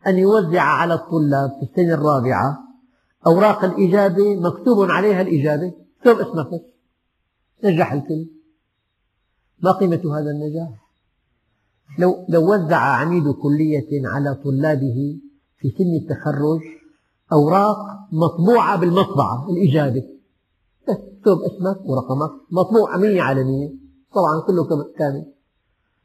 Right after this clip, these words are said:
كل الطلاب ناجحون، ما قيمة هذا النجاح؟ لا قيمة له إطلاقًا، لا عند رئاسة الجامعة ولا عند المدرسين ولا عند الطلاب ولا عند الناس.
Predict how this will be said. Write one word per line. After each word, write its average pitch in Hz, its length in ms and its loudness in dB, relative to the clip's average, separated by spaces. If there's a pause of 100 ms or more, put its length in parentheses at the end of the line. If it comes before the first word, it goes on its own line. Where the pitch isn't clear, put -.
(720)
كل 262 140 4
الطلاب 170 380 2
ناجحون، 165 640 -4 (140)
ما 202 120 4
قيمة 170 460 -2
هذا 147 140 -4
النجاح؟ 147 600 -6
لا 208 100 4
قيمة 208 360 0
له 196 340 0
إطلاقًا، 156 460 -2 (440)
لا 190 140 4
عند 185 300 0
رئاسة 180 500 0
الجامعة 135 600 -2
ولا 165 200 2
عند 165 240 -2
المدرسين 160 640 0
ولا 190 200 2
عند 156 180 -2
الطلاب 139 500 -4
ولا 214 140 2
عند 175 200 -2
الناس. 156 300 -6